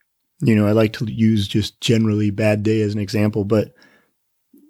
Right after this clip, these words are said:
I'm having a bad day. Somebody's like, "Hey, how's it going, Jonesy?" And I'm like, "Oh, not so good." Like, "Well, okay, what's up?"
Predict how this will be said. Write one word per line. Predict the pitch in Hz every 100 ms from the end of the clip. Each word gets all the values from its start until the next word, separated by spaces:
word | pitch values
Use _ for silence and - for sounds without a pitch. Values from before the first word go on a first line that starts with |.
| _ -
I'm | 120
having | 135 135
a | 120
bad | 123 117
day. | 113 104
Somebody's | 104 139 117 110
like, | 110
"Hey, | - 147
how's | 127 123
it | 104
going, | 120 101
Jonesy?" | 113 110 110 113
And | 104
I'm | 107
like, | 104 -
"Oh, | 113 107
not | 104 101
so | - 113
good." | 104 117 101 104
Like, | -
"Well, | 123 151
okay, | 151 139 127
what's | 131 -
up?" | 78 62